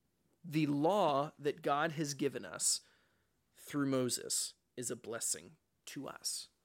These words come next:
And if you want to know what is pleasing to the Lord, as Ephesians four ten says, I believe, try to discern what is pleasing to the Lord. Read the law. Read what he gave to the Israelites, saying,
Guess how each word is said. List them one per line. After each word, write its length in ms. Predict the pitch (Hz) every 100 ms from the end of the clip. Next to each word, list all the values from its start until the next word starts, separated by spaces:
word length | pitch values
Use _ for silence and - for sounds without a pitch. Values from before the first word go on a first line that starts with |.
| _ _ _ -
And 540 | 131 123 123 123 - - _ _ _ _ _ _
if 200 | 151 147
you 180 | 143 151
want 220 | 170 170
to 100 | 160
know 140 | 165 147
what 160 | 147
is 100 | 139
pleasing 500 | - - 170 151 139 123
to 100 | 117
the 200 | 110 76
Lord, 280 | 101 127
as 560 | 117 113 - - - - -
Ephesians 960 | - 123 113 113 117 131 123 - - - - - _ _ _ _ _
four 160 | - -
ten 300 | - - -
says, 220 | - -
I 60 | -
believe, 320 | - - _ _ _ _ _ _ _ _ _ _
try 160 | - 151
to 100 | 143
discern 380 | 139 - 139 131
what 100 | 127
is 80 | 120
pleasing 400 | 127 127 117 110
to 140 | -
the 60 | 110
Lord. 280 | 110 85 - - _ _ _ _ _ -
Read 160 | 117
the 80 | 139
law. 360 | 127 143 - - _ _ _ _ 127
Read 460 | 139 143 156 151
what 200 | 135 139
he 140 | 131 131
gave 260 | 135 135
to 120 | -
the 120 | 127 135
Israelites, 460 | 131 107 113 -
saying, 400 | - 127 131 127